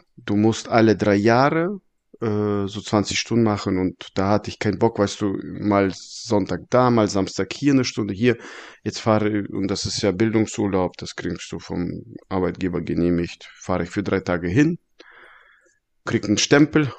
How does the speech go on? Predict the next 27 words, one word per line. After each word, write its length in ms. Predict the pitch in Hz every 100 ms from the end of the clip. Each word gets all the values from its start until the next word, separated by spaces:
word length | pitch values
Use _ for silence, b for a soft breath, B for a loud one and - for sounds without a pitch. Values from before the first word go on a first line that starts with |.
| B B B -
dass 180 | 87
ich 100 | 95
zwanzig 280 | - 107 -
Stunden 260 | - 101 98
gemacht 340 | 92 127 127 135
habe 120 | 131
in 100 | 123
den 120 | 117
drei 140 | 117
Jahren, 320 | 113 113 107 101
dann 120 | 90
kann 160 | 98 95
ich 140 | -
wieder 200 | 101 87
drei 160 | 87 87
Jahre 320 | 90 90 92
ohne 400 | 98 92 87 87 - _ _ _ _ _ _ _ -
irgendwelche 500 | 104 90 98 - 92
Nachweis, 580 | 90 - 87 87 - - _ _ _ _ _ _ 101
ja, 240 | 71 101 151 _ _
bin 120 | 104
ich 100 | 98
dann 360 | - 85 85 - _ _
weiter 400 | 98 90 85 80 - - - _ -
Drehlizenz, 640 | 98 90 87 - 87 87
C-Lizenz. 680 | - 90 78 - - - - - - - - - B B B B B B B
C-Lizenz-Trainer. 920 | 139 131 120 120 101 - 92 90